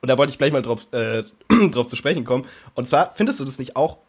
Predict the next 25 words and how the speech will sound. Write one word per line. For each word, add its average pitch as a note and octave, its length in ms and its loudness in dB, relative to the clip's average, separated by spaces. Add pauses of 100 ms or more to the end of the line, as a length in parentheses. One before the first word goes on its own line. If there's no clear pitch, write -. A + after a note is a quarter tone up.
(200)
äh, A2+ 580 2 (340)
also C3 160 -6 (240)
ich G#3+ 140 0
hab - 120 -2
mir D#3 60 -4
das D3 100 -2
tatsächlich C3+ 320 -6
angewöhnt, B2 500 -4
ein - 40 -20
bisschen, C#3+ 280 -6
und A#2+ 80 -10
ich B2 80 -16
glaub, C3 180 0
das C3+ 120 -12
ist - 180 -16
diese B2 220 -6
ganze C#3 300 -4
Scheiß C#3 380 -2
Gezoom-Calle D3+ 840 -2
und A#2+ 160 -6
WhatsApp-Calls C#3+ 840 -2
und A#2 160 -12
was C#3 160 -2
nicht - 200 -12
alles, A#2+ 220 -6